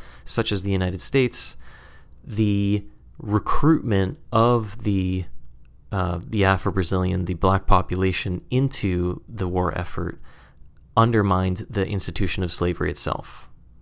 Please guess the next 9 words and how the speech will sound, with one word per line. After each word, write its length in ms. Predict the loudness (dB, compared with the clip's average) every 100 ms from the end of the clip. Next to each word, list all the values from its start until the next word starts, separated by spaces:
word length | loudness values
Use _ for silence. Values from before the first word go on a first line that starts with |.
| -20 -20 -20 -20 -20 -20 -20 -20 -20 -18 -18 -20 -20
So 240 | -4 4 4
in 120 | 4
trying 420 | 6 8 8 4
to 100 | 2
recruit 380 | 2 6 6 6
for 100 | 4
the 80 | 4
war 180 | 4 4
effort, 380 | 2 0 -2